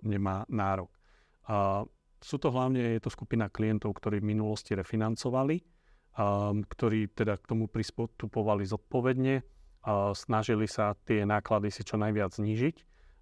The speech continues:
a, tak títo nárok, e, na, na te-, na tento príspevok nemajú.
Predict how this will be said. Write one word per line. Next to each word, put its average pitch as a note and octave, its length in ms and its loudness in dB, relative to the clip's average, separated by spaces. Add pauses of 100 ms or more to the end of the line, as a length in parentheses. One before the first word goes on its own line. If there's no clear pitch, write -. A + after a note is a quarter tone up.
a, G#2 160 2
tak - 240 -4
títo A#2+ 320 0
nárok, G#2 600 0
e, - 200 -6 (400)
na, G2+ 160 0 (160)
na G#2 180 0 (220)
te-, A#2+ 160 0
na G#2+ 240 0
tento G#2+ 240 -2
príspevok G2 560 -4
nemajú. F#2+ 360 -2